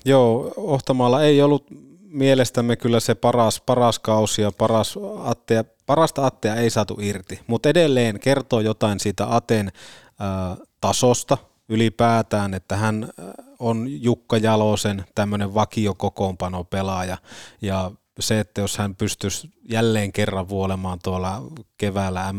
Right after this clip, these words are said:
M-kultaa, niin kyllä se vaan kertoo jotain sitä suoritustasosta, mutta isoja odotuksia, jos on Junttilalle, jos on Antoselle, niin kyllä sitä niin kuin isoa odotusta annetaan myöskin Atte Ohtamaan suuntaan. Se,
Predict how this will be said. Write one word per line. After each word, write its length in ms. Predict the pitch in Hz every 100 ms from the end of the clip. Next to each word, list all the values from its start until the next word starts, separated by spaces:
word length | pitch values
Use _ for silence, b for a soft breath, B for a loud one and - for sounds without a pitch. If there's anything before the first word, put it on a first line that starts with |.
| 95
M-kultaa, 560 | 90 87 87 - 87 87
niin 320 | 87 85 - - _ -
kyllä 220 | 110 117
se 180 | - 131
vaan 180 | 131 123
kertoo 420 | 120 113 - 101
jotain 400 | 101 - 101 92
sitä 200 | 90 104
suoritustasosta, 960 | - 98 92 90 90 104 95 98 -
mutta 340 | 95 98 - 101 B B B B
isoja 420 | 156 - 180 135 127
odotuksia, 680 | 147 151 131 135 - 107
jos 280 | 101 147 -
on 140 | 127 104
Junttilalle, 800 | 110 113 - 135 131 127 127 120 _ _ _ -
jos 260 | 139 -
on 100 | 113
Antoselle, 680 | 117 117 117 107 98 98 92
niin 120 | 95 117
kyllä 260 | 190 117
sitä 240 | - - 160
niin 140 | 156
kuin 280 | 151 147 151
isoa 340 | - 139 139 127
odotusta 540 | 127 123 110 - 113
annetaan 400 | 110 107 110 101
myöskin 340 | 98 98 110
Atte 260 | 107 - 104
Ohtamaan 460 | 101 - 95 92 90
suuntaan. 560 | 101 98 87 90 90
Se, 300 | - 135 117